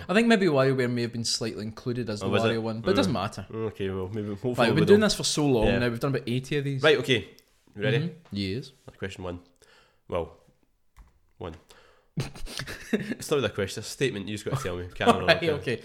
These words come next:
Speaker 2: Okay.
Speaker 1: Statement one.
Speaker 2: Wario is responsible for Nine Volt's obsession with video games.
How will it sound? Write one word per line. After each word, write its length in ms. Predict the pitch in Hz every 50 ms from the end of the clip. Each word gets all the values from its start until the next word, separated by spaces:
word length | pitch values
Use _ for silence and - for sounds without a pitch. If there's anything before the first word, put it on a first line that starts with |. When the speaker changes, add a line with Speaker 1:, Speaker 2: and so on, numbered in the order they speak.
| - -
Speaker 2:
Okay. 100 | - 87
Speaker 1:
Statement 360 | 85 - 139 117 - 92 -
one. 280 | 110 98 95 95 98 - - _ -
Speaker 2:
Wario 600 | 98 107 120 147 165 165 135 110 104 101 104 101 - - _ _ _ _ _ _ -
is 140 | 117 101
responsible 640 | 98 90 - - 104 110 120 127 - 98 95 92 92
for 120 | - - 90
Nine 320 | 92 92 98 101 110 107
Volt's 260 | 101 104 104 - -
obsession 580 | 82 87 - - - 95 98 98 - 113 101 95
with 140 | - 87 87
video 220 | 90 85 92 92
games. 360 | 90 92 90 87 85 - -